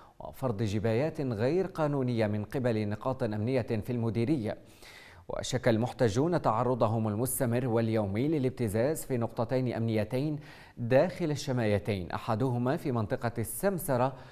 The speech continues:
والأخرى عند المدخل الغربي لمدينة التربة.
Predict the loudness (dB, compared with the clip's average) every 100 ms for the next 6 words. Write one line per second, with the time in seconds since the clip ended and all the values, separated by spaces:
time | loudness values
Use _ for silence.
0 | -18 -4 0 0 0 -2 0 2 2 -2
1 | 0 0 0 -4 -2 0 0 0 0 0
2 | 0 -2 -2 0 0 0 -2 -2 -4 -4
3 | -6 -4 -6 -6